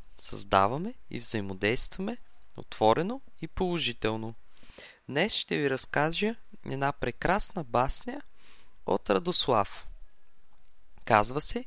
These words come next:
Калинка и Божа кравичка. „Ах“, казала Калинка, „неща тъй сам саминка. Кравичке, здравей, Божа, с тебе искам да дружа.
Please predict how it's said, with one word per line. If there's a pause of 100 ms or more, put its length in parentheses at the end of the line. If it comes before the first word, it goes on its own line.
(140)
Калинка (120)
и
Божа
кравичка. (1300)
„Ах“, (360)
казала
Калинка, (420)
„неща
тъй
сам
саминка. (640)
Кравичке,
здравей, (160)
Божа, (640)
с
тебе
искам
да
дружа.